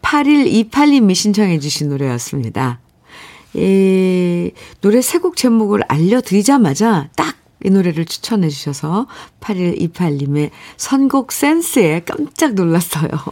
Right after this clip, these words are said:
<laughs> 네, 팔일이팔님.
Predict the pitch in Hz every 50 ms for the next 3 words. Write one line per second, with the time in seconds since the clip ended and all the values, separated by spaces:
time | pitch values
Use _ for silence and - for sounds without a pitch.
0 | - 165 - - - 170 - - - - _ - - - - _ _ _ - -
1 | - 294 - - - - - - - - 156 151 143 143 143 139 139 - 208 196
2 | 190 190 190 180 - 180 170 - 196 208 180 175 160 151 151 147 139 143 147 147
3 | 151